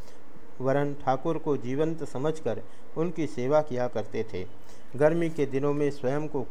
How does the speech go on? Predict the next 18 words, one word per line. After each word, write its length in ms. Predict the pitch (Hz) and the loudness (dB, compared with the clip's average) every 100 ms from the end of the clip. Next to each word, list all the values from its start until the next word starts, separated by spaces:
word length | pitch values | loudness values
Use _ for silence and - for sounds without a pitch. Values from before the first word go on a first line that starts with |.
| 147 | -2
कष्ट 200 | 139 127 | 0 -2
होने 320 | 117 135 143 | -2 0 0
पर 340 | 139 143 147 - - - | 2 0 0 -2 -4 -2
वे 120 | 143 143 | 0 0
पंखा 420 | 151 170 175 165 | 0 -2 0 2
लेकर 320 | 147 - 147 | 0 0 -2
ठाकुर 440 | 143 120 123 151 | 0 -2 0 0
को 220 | 147 139 113 | -2 -2 -2
झलने 380 | 107 135 160 | -2 0 2
लगते 420 | 139 113 - 104 101 - - - - | 0 0 -2 -2 -2 -4 -4 -4 0
और 160 | 139 143 | 2 2
स्वयं 360 | 147 160 190 190 | 2 2 2 0
को 140 | 156 | -2
पसीना 480 | 123 117 135 143 143 | -2 -2 -2 0 0
आते 400 | - 127 117 120 | 0 -2 0 -2
रहने 300 | 110 135 139 | 0 0 0
पर 200 | 135 131 | 0 0
भी 280 | 139 147 | 0 0